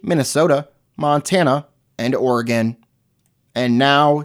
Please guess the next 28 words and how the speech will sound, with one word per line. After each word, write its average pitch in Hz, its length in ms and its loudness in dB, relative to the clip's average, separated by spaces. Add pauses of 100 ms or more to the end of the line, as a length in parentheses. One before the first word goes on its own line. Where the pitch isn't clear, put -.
taking 160 300 -2
a 147 40 0
look 180 220 0
at 143 240 2
your 123 140 0
wheat 156 240 -4
prices 190 500 0 (140)
for 117 240 -4
today. 117 480 0 (480)
Daily 131 360 6
prices 127 480 0
per 110 220 -4
bushel. 156 580 0
For 185 140 0
Hill 202 200 4
County 190 340 2
winter 180 180 2
wheat, 196 220 -6
five 147 300 2
dollars 147 360 2
three 117 240 -4
cents. 180 460 -4 (240)
Spring 226 320 0
wheat, 170 320 -2
four 202 280 0
dollars 120 380 2
seventy-three 135 600 -2
cents. 120 500 -4